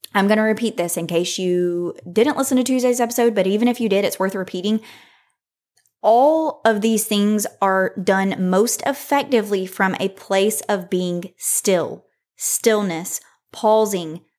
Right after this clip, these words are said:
being. And it's the hardest thing to do because when we start to feel emotional, a lot of us,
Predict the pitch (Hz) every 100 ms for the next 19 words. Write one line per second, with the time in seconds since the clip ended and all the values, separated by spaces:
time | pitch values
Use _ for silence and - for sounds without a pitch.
0 | - 165 214 226 208 156 156 208 214 -
1 | 226 - 190 196 226 226 - 202 185 185
2 | - 190 202 147 - _ - 214 226 196
3 | 196 202 214 214 214 - 208 - 190 269
4 | 311 311 294 262 277 285 - 214 190 180
5 | 185 - - _ - 202 196 233 311 277
6 | 208 190 190 -